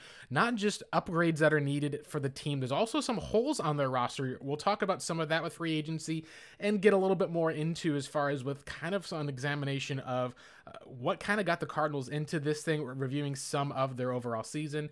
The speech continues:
and maybe take a look around some of the N F L as well. Uh, I know we've got pick sixteen coming up. There's a long way to get to the N F L draft.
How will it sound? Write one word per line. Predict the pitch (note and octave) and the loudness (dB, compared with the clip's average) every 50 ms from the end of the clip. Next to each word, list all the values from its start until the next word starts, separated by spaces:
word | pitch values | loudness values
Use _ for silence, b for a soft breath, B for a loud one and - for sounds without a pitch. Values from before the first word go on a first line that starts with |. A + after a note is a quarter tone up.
| B B B B B | B B B B B
and | B G3 | B 4
maybe | G#3 G#3+ G#3 G#3 | 6 6 4 4
take | - A3 G3+ - | 4 2 2 4
a | G3+ | 4
look | F#3+ F#3+ F3+ - | 4 2 2 0
around | F3+ D#3+ D#3+ D#3+ D#3 D#3 D3+ | 0 0 2 2 2 0 -2
some | - E3 D#3 D#3 | -2 -2 -2 -2
of | C#3+ | -2
the | C#3+ C#3+ - | -2 -2 -2
N | C#3+ C#3 | -2 -2
F | C#3 C3+ C#3 D3 | -2 -2 0 0
L | C3+ C3 | 0 2
as | C3 B2+ - - | 0 -2 -2 -2
well. | C3+ C3 C3 C3 C3 C3 C3+ B B B B B B B | -2 0 0 0 -2 -2 -6 B B B B B B B
Uh, | G#2+ A2+ A2 E2 E2+ | -6 -6 -6 -4 -4
I | - C3+ | -2 0
know | C#3+ D3+ D3+ | 2 4 4
we've | D3 C#3+ | 4 4
got | C3 C3+ A#2 - | 2 0 -2 0
pick | - F3+ F3 - | 0 0 0 0
sixteen | - - F3 E3+ - - - F#3 F#3 | 0 0 0 0 0 0 0 0 0
coming | E3+ F#3 F3+ F3 F3 | 2 2 2 4 4
up. | F3+ D#3 | 4 4
There's | D3 C#3 A#2+ | 2 2 0
a | A#2+ | 0
long | A#2+ A#2+ B2 C3+ C#3+ D#3 D#3 D3 | 0 2 2 4 4 4 4 4
way | C#3+ D3 D3+ C#3+ | 4 4 4 2
to | C#3 - - E3+ D#3+ | 0 -2 -2 0 0
get | C#3 D3+ D3 D3+ | 2 0 0 -2
to | - - C3 | -4 -4 -4
the | B2 B2+ A#2+ | -2 -2 -2
N | B2 A#2+ | -2 -2
F | A#2 A2 - | -2 -2 -4
L | A#2 G#2 | -4 -4
draft. | G2+ A#2 B2 B2 B2+ B2 - - | -2 0 2 2 2 2 0 -4